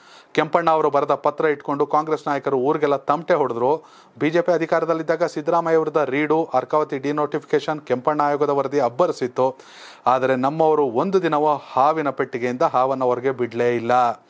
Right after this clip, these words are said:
ಸಿದ್ದರಾಮಯ್ಯ ಕೂಡ ಬಿ ಜೆ ಪಿ ಮೇಲೆ ಪಿ ಎಸ್ ಐ ಹಗರಣ, ಬಿಟ್‌ಕಾಯಿನ್ ಎಂದು ಅಬ್ಬರಿಸಿದ್ರು. ಈಗ ಈ ಬಗ್ಗೆ ತುಟಿ ಬಿಚ್ಚುತ್ತಿಲ್ಲ. ಸಿದ್ದರಾಮಯ್ಯ ಅವರೇ, ನಿಮ್ಮ ಮತ್ತು ಬಿ ಜೆ ಪಿ ಕೆಲ ನಾಯಕರ ಜೊತೆ ಹೊಂದಾಣಿಕೆ ಇಲ್ಲವೆಂದರೆ ನೀವು ಮಾಡುತ್ತಿದ್ದ ಆರೋಪಗಳ ಬಗ್ಗೆ ತನಿಖೆಗೆ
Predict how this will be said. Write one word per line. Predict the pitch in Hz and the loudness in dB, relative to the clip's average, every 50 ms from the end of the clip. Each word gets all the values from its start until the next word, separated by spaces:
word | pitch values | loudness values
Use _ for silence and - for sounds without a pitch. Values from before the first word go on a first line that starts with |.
| _ | _
ಸಿದ್ದರಾಮಯ್ಯ | - - 151 160 165 185 196 196 202 202 202 185 | -6 -4 -2 2 2 2 2 2 2 0 0 0
ಕೂಡ | - 190 175 170 | 0 2 2 2
ಬಿ | 190 214 190 151 156 165 | 2 0 0 -2 -2 0
ಜೆ | 175 170 | 0 -2
ಪಿ | 165 175 | -2 -2
ಮೇಲೆ | 165 160 151 156 160 | -2 0 0 0 0
ಪಿ | 156 - 143 | 0 0 0
ಎಸ್ | 147 143 - 165 | 0 0 2 0
ಐ | 156 | 0
ಹಗರಣ, | 147 151 143 147 147 151 156 160 | 0 0 -2 -2 0 0 0 0
ಬಿಟ್‌ಕಾಯಿನ್ | 147 139 127 - - - 151 147 143 143 | -2 -4 -6 -6 -4 -4 -2 -2 -2 -4
ಎಂದು | 135 131 135 | -2 0 0
ಅಬ್ಬರಿಸಿದ್ರು. | 127 117 127 151 147 - - 139 120 123 127 139 165 156 - - - - _ _ - | 0 0 0 -2 -2 -4 -6 -8 -6 -2 -2 -2 -2 -4 -6 -14 -20 -20 _ _ -4
ಈಗ | 123 131 131 135 | -4 -2 0 0
ಈ | 135 131 131 135 | 0 0 0 -2
ಬಗ್ಗೆ | 127 135 127 127 143 | -2 -2 -2 0 -2
ತುಟಿ | 143 - - 170 165 185 | -2 -2 -4 -2 -2 -2
ಬಿಚ್ಚುತ್ತಿಲ್ಲ. | 160 139 127 - - - - 120 123 120 - - | -2 -2 -6 -8 -6 -4 -2 0 0 -2 -2 -4
ಸಿದ್ದರಾಮಯ್ಯ | - - 127 117 127 139 143 147 147 143 | -10 -12 -8 -2 0 0 0 2 2 2
ಅವರೇ, | 143 135 135 143 165 190 190 - - - - - - - - - _ _ 107 | 2 2 2 0 0 -2 -4 -6 -14 -20 -20 -20 -20 -20 -20 -20 _ _ -10
ನಿಮ್ಮ | 110 120 139 165 185 190 196 190 190 | -4 -2 0 0 2 2 2 2 2
ಮತ್ತು | 190 180 180 185 175 | 0 0 0 0 0
ಬಿ | 147 151 165 | 0 0 0
ಜೆ | 165 170 165 | 2 0 2
ಪಿ | 156 170 160 | 2 0 0
ಕೆಲ | 151 160 151 151 | 0 0 0 0
ನಾಯಕರ | 151 147 147 156 160 156 - 160 151 147 | 0 2 2 2 0 0 -2 -2 -2 -2
ಜೊತೆ | 143 147 139 156 | -2 -2 -2 -2
ಹೊಂದಾಣಿಕೆ | 139 139 139 147 156 151 151 147 135 151 | -2 -2 -2 0 -2 -2 -2 -2 -4 -2
ಇಲ್ಲವೆಂದರೆ | 143 143 147 143 143 139 139 143 156 156 | 0 0 0 -2 -2 -4 -2 -2 -2 -2
ನೀವು | 156 151 151 147 | -2 -2 -4 -4
ಮಾಡುತ್ತಿದ್ದ | 131 127 127 127 135 151 156 147 - 147 139 143 | -4 -4 -2 0 0 0 0 -2 -4 -2 0 0
ಆರೋಪಗಳ | 131 139 143 147 143 147 139 139 131 | 2 2 0 -2 -4 -4 -2 -2 -2
ಬಗ್ಗೆ | 127 131 127 156 156 | -2 -2 -4 -4 -4
ತನಿಖೆಗೆ | - 160 156 170 170 - 151 143 135 135 127 120 127 127 | -2 -4 -4 -4 -4 -2 0 0 2 0 0 0 0 -2